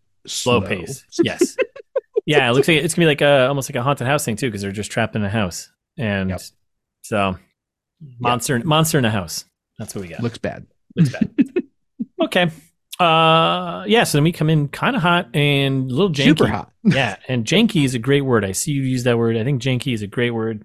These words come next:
Speaker 1: I think we need to bring that back more.
Speaker 2: Yep.
Speaker 1: But we get the classic road trip shot, car, birds, you know, overhead shot of a car driving through the woods.
Speaker 2: Yep.
Speaker 1: Uh,
Speaker 2: Ominous music.
Speaker 1: Yeah, Screen Media title card.
Speaker 2: Yeah, which is, like,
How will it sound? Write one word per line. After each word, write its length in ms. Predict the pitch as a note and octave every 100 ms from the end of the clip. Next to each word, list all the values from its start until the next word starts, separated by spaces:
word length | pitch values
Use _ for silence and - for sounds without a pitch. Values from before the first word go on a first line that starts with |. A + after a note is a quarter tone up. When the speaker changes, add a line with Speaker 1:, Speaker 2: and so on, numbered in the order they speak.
| -
Speaker 1:
I 40 | A2+
think 140 | A#2+
we 60 | A#2
need 80 | A2
to 40 |
bring 140 | A2 G#2+
that 160 | G#2
back 260 | A2 G2+ -
more. 240 | G#2+ G2+ - _ _ _ _ _ -
Speaker 2:
Yep. 240 | A#2+ - - -
Speaker 1:
But 80 | F3
we 80 | D#3
get 100 | D#3
the 80 | D3+
classic 460 | D#3 D3 - C#3+ -
road 280 | C#3 B2+ B2+
trip 220 | B2+ G#2+
shot, 420 | - G#2 G2 -
car, 420 | - A#2+ A#2 A#2
birds, 680 | G#2+ A#2 A2+ A2 G#2+ - - -
you 80 | A#2
know, 140 | A#2
overhead 320 | A2+ A2 A2
shot 180 | - A2
of 60 | G#2+
a 40 |
car 260 | - A2 G#2
driving 540 | G#2 G2+ G2+ G2+ G2+ -
through 120 | A#2
the 80 | G#2
woods. 280 | G2 G2 G#2+
Speaker 2:
Yep. 420 | G#2+ - _ A2
Speaker 1:
Uh, 360 | G2 F#2 F#2+ F#2
Speaker 2:
Ominous 460 | B2+ C3+ C3 B2 B2
music. 460 | A#2 A2 A2 - _ _ _ _ _ -
Speaker 1:
Yeah, 180 | A#2
Screen 400 | G2 - C3+ B2+
Media 480 | A#2+ A#2+ B2 A#2+ A#2+ - -
title 240 | A#2 A#2
card. 360 | - B2 B2 A#2+ _ _ _ -
Speaker 2:
Yeah, 140 | D4+
which 380 | E3+ E3+ - - -
is, 160 | C#3+ D3+
like, 260 | C#3+ -